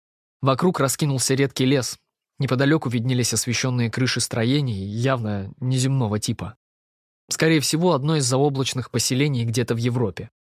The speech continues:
По сторонам громоздились каменные столпы, точно лес продолжался в статуях. Незнакомец находился в тени, но и так можно было легко рассмотреть его ярко-красные глаза.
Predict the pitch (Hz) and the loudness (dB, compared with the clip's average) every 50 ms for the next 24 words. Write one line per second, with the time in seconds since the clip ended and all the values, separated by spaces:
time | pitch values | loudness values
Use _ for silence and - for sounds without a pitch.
0 | _ _ - 151 135 - - 127 131 135 151 165 160 143 113 120 120 127 127 120 | _ _ -2 -2 0 2 0 0 2 2 2 0 0 0 0 0 0 0 0 0
1 | 123 143 135 135 120 - - 139 131 135 139 131 127 127 117 113 - - 123 127 | 0 2 2 2 0 0 0 0 0 0 0 0 0 0 0 -2 -2 -2 -2 -2
2 | 127 123 - 147 123 110 - - 120 - - 123 117 110 - _ - 131 139 143 | -2 -2 -2 -2 -2 -2 -2 -4 -4 -2 -2 -4 -4 -6 -6 _ 2 4 4 4
3 | 165 - - - 120 104 113 113 117 110 127 127 123 - - 120 - - - 127 | 4 2 0 0 0 2 2 2 2 2 2 0 0 0 -2 -4 -4 -2 -2 -2
4 | 107 92 - 92 92 - - - _ _ _ _ _ - 135 135 135 147 123 - | -2 -2 -4 -8 -8 -10 -12 -18 _ _ _ _ _ 0 2 2 2 2 2 2
5 | 170 160 147 - - 139 - - 131 143 143 139 127 - 127 - - - 143 156 | 2 2 0 0 -2 0 0 2 2 2 2 2 0 0 -2 -2 -2 0 2 2
6 | 185 190 165 143 127 123 123 127 123 131 139 143 - 135 123 - 123 123 117 117 | 2 2 2 2 2 2 2 2 2 2 2 2 2 2 2 0 -2 -4 -2 -2
7 | 120 110 117 117 113 110 117 110 - - 143 135 123 - - 117 113 - 120 127 | -2 0 0 0 0 0 0 0 0 0 0 0 0 0 -2 -2 -2 0 0 0
8 | 123 - - 117 110 110 107 120 127 127 120 - 113 - - 113 110 107 - 120 | 0 -2 -2 -2 -2 -2 0 0 0 -2 -2 -4 -6 -2 -2 0 0 -2 -2 -2
9 | 110 107 107 117 113 113 107 110 101 90 92 107 | -4 -2 0 0 0 0 0 -2 -6 -6 -8 -12